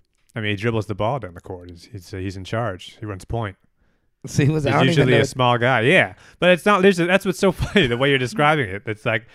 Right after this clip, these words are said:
Speaker 1: yeah, someday I'm gonna take a community college course on how, how to watch T V.
Speaker 2: I Googled how to talk about football <laughs> like an adult once.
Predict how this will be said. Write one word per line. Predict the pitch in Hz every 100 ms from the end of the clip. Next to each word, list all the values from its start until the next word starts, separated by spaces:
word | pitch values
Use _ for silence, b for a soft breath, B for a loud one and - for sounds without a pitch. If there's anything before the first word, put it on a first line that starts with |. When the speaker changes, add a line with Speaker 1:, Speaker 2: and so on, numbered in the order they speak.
| B B
Speaker 1:
yeah, | 160 135
someday | 151 143 135 127
I'm | 120
gonna | 117 110
take | 123 110
a |
community | - 117 117 110
college | 101 92 -
course | 101 90 80 92
on |
how, | 98
how | 113 110
to |
watch | 107 101 -
T | - 104
V. | 104 101 - _ -
Speaker 2:
I | 147 202
Googled | 139 170 170 143
how | 117 135
to | 127
talk | - 135 131
about | 131 131 120
football | - 139 127 120 135
<laughs> |
like | 123 -
an | 117
adult | 110 113 113 123
once. | 98 87 90 -